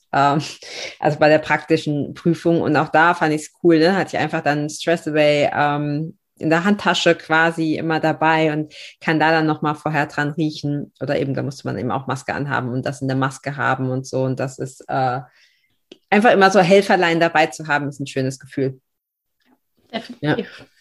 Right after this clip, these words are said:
Speaker 1: Ja. Ja. Sehr
Speaker 2: Ja,
Speaker 1: cool.
Speaker 2: das sind
Speaker 1: Ja.
Speaker 2: schon so ein paar Tipps. Ich meine, da gibt's wahrscheinlich noch viel, viel mehr, aber ich glaube, so die Basics, äh, damit, ja, kann
Speaker 1: Ja.
Speaker 2: man gut für unterwegs losziehen.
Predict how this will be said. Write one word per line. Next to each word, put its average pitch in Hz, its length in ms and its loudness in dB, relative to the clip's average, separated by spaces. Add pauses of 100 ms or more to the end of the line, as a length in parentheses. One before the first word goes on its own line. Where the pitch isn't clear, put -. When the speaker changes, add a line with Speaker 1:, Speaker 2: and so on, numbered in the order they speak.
(500)
Speaker 1:
Ja. 185 80 4
Ja. 185 260 2 (1000)
Sehr 170 360 4
Speaker 2:
Ja, 330 220 2 (200)
Speaker 1:
cool. 143 240 -8 (160)
Speaker 2:
das - 180 -2
sind 233 100 -2
Speaker 1:
Ja. 262 180 4
Speaker 2:
schon 262 240 4
so 247 120 6
ein 240 100 2
paar 247 280 0
Tipps. - 340 0
Ich 254 180 -4 (140)
meine, 208 380 -2
da 214 100 -2
gibt's - 220 -8
wahrscheinlich 240 320 2
noch 240 120 -4
viel, 262 160 -10
viel 233 180 -4
mehr, 226 280 -2
aber 226 200 -4
ich - 120 -8
glaube, 240 280 2
so 214 120 -2
die 202 140 -8
Basics, - 640 -8
äh, 214 380 -10
damit, 202 500 -16 (680)
ja, 226 200 -4 (100)
kann 269 140 -2
Speaker 1:
Ja. 254 100 4
Speaker 2:
man 233 80 -2
gut 240 380 -2 (140)
für 262 140 0
unterwegs - 840 -6 (640)
losziehen. 196 600 -6